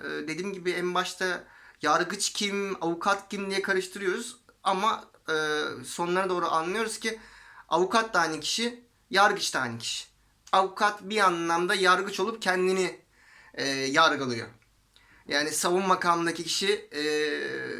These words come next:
bir anlamda kendini savunmaya çalışıyor. Yargıç makamına geçiyor ve yargılıyor. Böyle enteresan bir romandır Düşüş.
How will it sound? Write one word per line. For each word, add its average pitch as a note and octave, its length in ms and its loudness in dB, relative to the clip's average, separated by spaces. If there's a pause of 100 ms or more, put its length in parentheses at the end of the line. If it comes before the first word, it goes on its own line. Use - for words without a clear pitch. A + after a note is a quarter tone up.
(200)
bir G3 100 0
anlamda F3 440 4
kendini F3+ 360 2
savunmaya D#3+ 440 -2
çalışıyor. E3 360 -2
Yargıç E3+ 360 2
makamına D3 400 -2
geçiyor D3+ 400 -2
ve E3 80 0
yargılıyor. C#3+ 600 0 (920)
Böyle D#3 300 2
enteresan D#3 640 0
bir D#3 80 0
romandır D3+ 520 0
Düşüş. A#2+ 320 -12